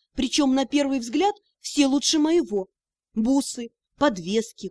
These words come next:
кольца. Целый блестящий перепутанный комок. Несколько вилок и ложек, кубок и затейливый подстаканник с ручкой в форме витого листа. И куча кошелей.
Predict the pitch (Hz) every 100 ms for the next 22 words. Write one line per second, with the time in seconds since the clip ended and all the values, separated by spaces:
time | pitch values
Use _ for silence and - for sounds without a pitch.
0 | - 214 233 226 - 180 - _ _ _
1 | _ - 349 330 262 269 320 - 370 330
2 | 269 226 277 302 302 311 311 339 349 294
3 | 185 - _ _ _ _ 254 330 339 302
4 | - 285 269 349 247 226 214 226 247 226
5 | - _ _ _ _ 294 294 240 240 -
6 | 220 254 254 339 381 339 302 302 294 -
7 | 302 - 233 190 175 - 240 294 320 -
8 | 202 - 269 277 269 277 294 285 285 330
9 | - - 170 - _ _ _ _ _ _
10 | - 233 - 330 330 285 277 - 269 202
11 | 165